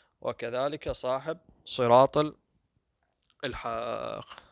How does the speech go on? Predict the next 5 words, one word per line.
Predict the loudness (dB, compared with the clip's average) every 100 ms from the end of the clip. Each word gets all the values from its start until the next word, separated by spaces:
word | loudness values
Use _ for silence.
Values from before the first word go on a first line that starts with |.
| _ _ _ _ -20 -20 -20 _
فإن | 4 4 6 2
قلت، | -2 -2 -2 -4 -10 -10 -18 _ _ _ _ _ _ _ _ _ _ _ _ _ _ _ _ -20 -20 -20 -20 -20 _ _ _ _ _ _ _ _ _ _ _ _ _ _ -20 -2
يعني | 6 8 8 2 -4 -8 -6
لعل | 6 8 10 8 6 6 4 2 -4 _ _ _ _ _ _ _ _ _ _ _ _
سائل | -8 2 6 8 6 2 -4 -6